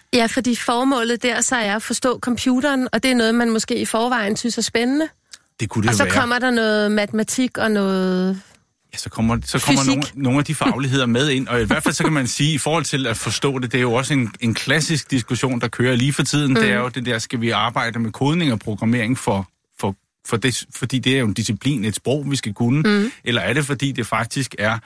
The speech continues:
Speaker 2: et stillads til at kunne arbejde med nogle kreative produktioner, du gerne vil prøve at udfolde eller mestre i en eller anden form? Og jeg tror, hele mestringsperspektivet er der i spil her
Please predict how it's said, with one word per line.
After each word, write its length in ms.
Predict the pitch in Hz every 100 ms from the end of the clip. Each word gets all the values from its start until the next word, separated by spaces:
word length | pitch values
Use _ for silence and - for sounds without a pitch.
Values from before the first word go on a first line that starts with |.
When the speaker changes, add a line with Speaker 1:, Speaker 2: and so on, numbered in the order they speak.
| -
Speaker 2:
et 100 | -
stillads 500 | - 131 104 127 127
til 220 | - 131 113
at 80 |
kunne 380 | - 117 110 123 - - -
arbejde 420 | 98 110 131 123
med 80 | 120
nogle 180 | 110 98
kreative 420 | 113 135 - 123
produktioner, 640 | - 101 95 175 208 151
du 160 | - 113
gerne 280 | 110 104 113
vil 280 | 110 104 101
prøve 220 | - 110
at 40 | 127 135
udfolde 480 | 143 - 101 110 104 - -
eller 160 | 117 110
mestre 480 | 104 104 - 131 104
i 80 | 98
en 60 |
eller 120 | 110 101
anden 140 | 101
form? 280 | 101 104 101 - - _ -
Og 140 | 104
jeg 120 | 98
tror, 140 | 110 110
hele 200 | 117 175
mestringsperspektivet 1200 | 131 156 - 160 - 113 98 104 - 107 98 101
er 40 |
der 100 | 92
i 100 | 95
spil 300 | 98 107 104
her 180 | 104